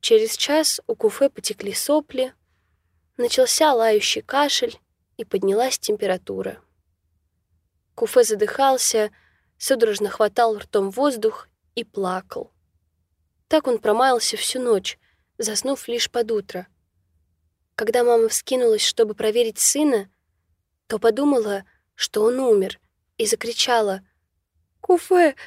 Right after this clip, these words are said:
Куфекиса!» Куфе открыл глаза, увидел, как танцуют под солнцем пылинки в воздухе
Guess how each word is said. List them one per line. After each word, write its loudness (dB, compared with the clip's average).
Куфекиса!» 0
Куфе 0
открыл 2
глаза, -2
увидел, 2
как -6
танцуют 0
под -6
солнцем 0
пылинки 2
в 0
воздухе 0